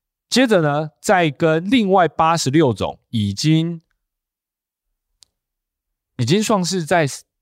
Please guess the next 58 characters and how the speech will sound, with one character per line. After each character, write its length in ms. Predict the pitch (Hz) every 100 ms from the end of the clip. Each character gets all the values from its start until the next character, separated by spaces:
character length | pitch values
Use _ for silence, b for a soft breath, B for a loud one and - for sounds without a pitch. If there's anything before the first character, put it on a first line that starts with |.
| _ -
就 100 | 190
是 300 | - 156 127 _ _ -
应 80 | 180
该 140 | 202
算 160 | 196 196
是 260 | 180 170 151 _ -
自 220 | - 208
人 260 | 127 120 165
类 160 | 214 143 - -
培 200 | 113 139
植 220 | 110 104
出 220 | - 117
来 120 | 87
的 120 | 87
品 200 | 90 87
种， 160 | 87 - _ _ _ _ -
另 100 | 196
外 100 | 190
八 220 | 175 170
十 80 | 135
六 120 | 147
种 200 | 117 95
人 160 | 101 120
类 160 | 156
培 180 | - 101
植 140 | 95 90
出 120 | 107
来 80 | 95
的 80 |
品 220 | 90 87 87
种 180 | 90 _ _
来 120 | 92 95
进 160 | 120
行 160 | 90 85
比 140 | -
较。 220 | - 90 - _ _ _ _ _
然 120 | 127
后 300 | 185 233 190 156
这 140 | 240
个 160 | 202 160
研 100 | 156
究 140 | 202
团 180 | 156 139
队 140 | 165
呢， 140 | 143 123
来 160 | 113
自 160 | 120 139
于 80 | 113
澳 240 | 165 147
洲 180 | 131 127
跟 140 | 131
美 200 | 120 85
国。 280 | 80 80 82 _ _ _ _ -
好， 240 | - - _ -
所 80 | 190
以 80 | 196
其 140 | 151
实 280 | 139 139 147